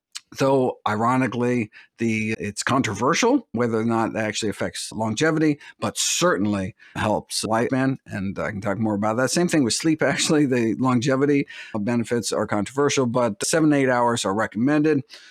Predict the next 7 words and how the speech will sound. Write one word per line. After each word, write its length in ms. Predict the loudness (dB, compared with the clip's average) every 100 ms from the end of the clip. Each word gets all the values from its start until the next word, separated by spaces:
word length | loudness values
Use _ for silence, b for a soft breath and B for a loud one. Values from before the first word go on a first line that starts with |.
| B -6
The 360 | 0 2 2
detrimental 560 | 0 -2 2 0 2 0
effects 320 | 0 -2 -2
of 100 | -2
stress 460 | -2 -2 0 0 2
and 140 | 2
loneliness, 840 | 4 4 4 4 2 0 -4 -6